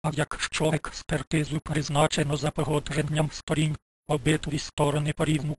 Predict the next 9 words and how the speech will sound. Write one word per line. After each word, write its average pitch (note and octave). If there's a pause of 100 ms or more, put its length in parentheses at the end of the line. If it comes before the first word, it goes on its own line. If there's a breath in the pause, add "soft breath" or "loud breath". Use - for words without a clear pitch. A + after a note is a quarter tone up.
(120)
якщо -
замовник D3
протягом D3+
місяця D#3
ухиляється D#3
від D3
прийняття D3+
виконаної D3
роботи, D3+